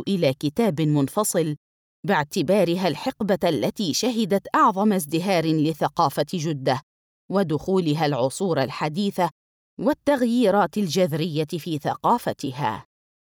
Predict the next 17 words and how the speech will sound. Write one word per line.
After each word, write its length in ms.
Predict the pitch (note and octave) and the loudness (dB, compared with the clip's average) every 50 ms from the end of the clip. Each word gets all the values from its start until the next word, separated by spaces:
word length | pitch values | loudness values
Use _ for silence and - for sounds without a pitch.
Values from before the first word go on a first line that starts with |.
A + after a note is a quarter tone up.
| _ _ _ _ _ _ _ _ - | _ _ _ _ _ _ _ _ -2
كلمة 320 | G#3 B3+ D#4+ F4+ D#4 D#4 | 2 4 6 6 6 4
تقدير 600 | - D4+ C#4+ - C4+ A#3 - G#3 E3+ G#3+ A#3+ B3+ G#3 | 4 2 0 0 -2 -2 -4 -4 0 2 2 4 4
واحترام 840 | A#3+ A#3 G#3+ G3 G3+ - - - G3 - B2 G#3+ B3 A3+ A3+ A3+ - - G3+ | 4 4 4 4 0 -2 -2 -2 0 2 2 4 4 4 4 2 2 2 0
أرفعها 680 | G#3 D#3 - - G3 D#3+ B2 C#3 C#3 C#3 E3 G3 B3+ - - | 0 0 0 0 0 2 2 2 0 2 2 2 2 2 0
إلى 200 | G#3+ G#3 F#3+ E3 | 0 0 2 2
عهد 420 | C#3+ - - E3+ F3+ E3+ D3+ D#3 | 2 2 2 0 0 -2 -4 -2
مولاي 600 | F3+ F3+ E3+ D#3+ E3 C3 A#2+ C#3 E3+ F#3 D#3+ D#3+ C#3+ | -2 0 0 0 0 0 0 0 0 2 2 0 0
خادم 440 | - - D#3+ E3+ E3 D3 F3+ F#3 | 2 2 0 0 0 0 0 0
الحرمين 680 | E3+ E3 - - F3+ E3 D3+ C#3 D3+ E3 G3+ F3 D#3+ E3 | 0 -2 -2 0 0 2 2 2 2 2 2 2 0 0
الشريفين 800 | D#3 - - F3 E3 F3 F#3 D3 - F3 F3+ G3+ G3 F3+ G3 - _ _ _ _ _ _ _ _ - G3 | -2 -2 -2 -2 -2 -2 -4 -6 -4 -2 0 0 0 0 -2 -4 _ _ _ _ _ _ _ _ -2 0
الملك 560 | F#3+ D3+ B2 B2 C#3+ F3 F#3 F#3+ - - G3 | 2 2 4 2 2 2 2 0 -2 -4 -4
سلمان 600 | - - F3 D#3 C#3 B2+ C3+ D#3+ G3 G3 F3+ E3 | -2 0 0 2 2 2 2 2 2 2 0 0
بن 220 | D3+ F#3+ F3+ D#3 | 0 0 0 0
عبد 280 | B2+ C3+ E3 C#3+ C#3 E3 | 2 0 0 0 0 0
العزيز 600 | G3 E3+ C3+ C#3 E3 D3+ C3+ D#3 F3 G3+ G3+ F#3+ - F3 | 0 0 0 0 -2 -2 -4 -4 -2 -2 -2 -2 -2 -2
آل 200 | F3+ D#3+ D3 C#3 | 0 0 0 0
سعود، 520 | - - D#3+ B2+ D3+ F#3 E3+ D#3+ C#3+ C3 | 0 -2 -2 0 0 0 -2 -2 -4 -6